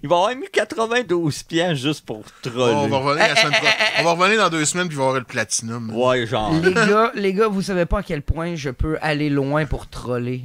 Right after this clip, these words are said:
Speaker 3: le
Speaker 1: Ouais,
Speaker 3: monde.
Speaker 1: mais on s'en
Speaker 3: Surtout sur C C G V Q.
Speaker 2: Et c'est pas C C G V Q.
Speaker 3: Pff, j'ai honné C C G V Q.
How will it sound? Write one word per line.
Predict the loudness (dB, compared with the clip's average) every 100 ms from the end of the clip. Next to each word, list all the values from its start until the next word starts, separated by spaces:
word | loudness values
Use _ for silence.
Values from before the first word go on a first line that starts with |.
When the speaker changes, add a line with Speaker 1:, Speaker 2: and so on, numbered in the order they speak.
| -6
Speaker 3:
le | -4
Speaker 1:
Ouais, | 0
Speaker 3:
monde. | 2 2
Speaker 1:
mais | -2 -6
on | -14
s'en | -8
Speaker 3:
Surtout | -4 -4 -2 -4
sur | -2 -4
C | -4 -6
C | -2 -4
G | -2 -4
V | -4
Q. | -6 -6 -8 -8 -18 _ -14 -14 -20 -14
Speaker 2:
Et | -12
c'est | -10 -12
pas | -12 -12
C | -12 -14
C | -18 -18
G | -20 -18
V | -20
Q. | -20 -20 _ _ _ _ -20 -14
Speaker 3:
Pff, | -8 -6 -4
j'ai | -6 -6 -6
honné | -6 -4 -6
C | -8
C | -10 -8
G | -10 -10
V | -12
Q. | -12